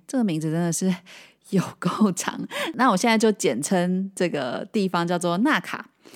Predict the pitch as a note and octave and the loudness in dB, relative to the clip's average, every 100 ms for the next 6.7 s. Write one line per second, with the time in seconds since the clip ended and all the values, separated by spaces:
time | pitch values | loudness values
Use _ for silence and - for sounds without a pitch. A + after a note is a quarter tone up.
0 | - - - - - - - - A4+ - | -20 -20 -12 -12 -12 -20 -20 -10 -6 -2
1 | G3+ G#3 A3+ - G#3 G3+ E3+ F3 F3+ G#3 | -2 0 -2 0 -2 0 0 0 -2 0
2 | C#4+ G#3+ G3 G3 F3+ D#3+ D#3 - - D3 | 2 2 0 0 2 2 0 -2 -2 0
3 | C#3 A3+ C#4 F#3+ G#3+ - G#3+ F#3 - E3+ | 0 0 0 0 0 -2 -4 -2 -4 -2
4 | F#3+ G#3+ - D3+ F3+ G3 D#3+ A2 - _ | -2 -4 -4 -2 0 0 -2 -4 -8 _
5 | _ - D4 C#4 G3 A3 D3+ C#3+ B2+ E3+ | _ -4 0 2 2 0 0 -2 -2 -2
6 | - - F3 C#4 B3 B3 A#3 | -4 -4 -2 0 2 2 0